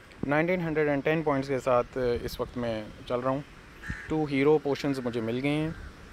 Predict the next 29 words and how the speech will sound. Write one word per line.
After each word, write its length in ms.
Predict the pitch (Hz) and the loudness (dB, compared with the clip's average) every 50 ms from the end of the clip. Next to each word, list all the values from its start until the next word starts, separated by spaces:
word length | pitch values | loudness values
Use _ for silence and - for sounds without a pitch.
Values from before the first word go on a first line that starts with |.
| - - - - - - - 123 | -16 -16 -16 -14 -14 -14 -8 -6
जो 80 | 123 123 | -6 -4
कि 400 | - 139 135 131 131 127 127 120 - - - 127 | -2 0 0 2 2 2 0 -2 -4 -8 -8 -4
मेरे 220 | 127 127 127 131 131 | -2 -2 0 0 -2
लिए 200 | 123 127 127 123 | -2 -2 -2 0
काफ़ी 480 | - 120 120 - - 135 - - - - - | 0 0 0 0 0 0 0 0 0 0 2
ज़रूरी 500 | - - - - 143 123 127 131 147 147 | 2 4 4 4 4 2 2 2 0 -2
थे। 480 | 143 - 143 127 123 - - - - - - - - - - - - - | -2 -2 -4 -4 -4 -6 -10 -16 -20 -20 -18 -16 -16 -16 -16 -16 -8 -4
ये 100 | 127 135 131 - - - - | -4 -4 -4 -6 -12 -8 -4
टू, 120 | - 165 160 | -2 -2 -2
अ, 280 | 147 - 147 151 143 - - 131 | 0 0 0 0 0 -2 -4 -6
जो 280 | 139 135 139 147 143 | -6 -4 -2 -2 -2
hero 240 | 131 143 151 147 160 | 0 2 2 4 4
portions 440 | 156 160 151 143 - 170 165 156 147 | 4 4 2 4 4 2 2 4 4
हैं, 220 | 151 147 147 143 | 4 4 4 4
ये 120 | 131 135 139 | 2 2 2
मुझे 220 | 139 135 135 139 123 - | 4 4 2 2 0 -2
बहुत 280 | - 120 135 143 135 135 | 0 2 4 4 4 4
अच्छा 220 | 123 - - 143 | 2 2 4 4
आगे, 680 | 131 131 123 - - 120 120 113 123 120 117 113 110 107 | 6 4 4 2 2 0 0 0 0 0 2 2 2 0
अ, 40 | 101 - - - - 117 113 117 110 110 - 127 - - | 0 -2 -2 0 0 0 2 0 0 0 0 -2 -2 0
boost 420 | 127 131 139 131 - - - 131 127 | 0 2 2 0 -2 -4 -6 -2 0
दे 120 | 127 120 | 0 0
सकते 300 | - - 117 - - 123 | 0 0 -2 -2 -2 -2
हैं 240 | 120 120 117 110 110 - - - - - - 127 | 0 0 -2 -2 -4 -6 -12 -14 -14 -6 -2 2
मेरे 140 | 135 123 | 2 2
heroes 380 | 120 123 123 123 139 156 151 - | 2 2 4 6 6 6 6 4
को 200 | - 135 123 110 - - - - - - - - - - | 4 4 4 2 0 -4 -10 -8 -6 -6 -6 -4 -2 0
during 280 | 143 135 131 131 131 | 2 2 4 4 2
attack, 300 | 131 120 - 120 120 123 | 2 2 2 0 0 -2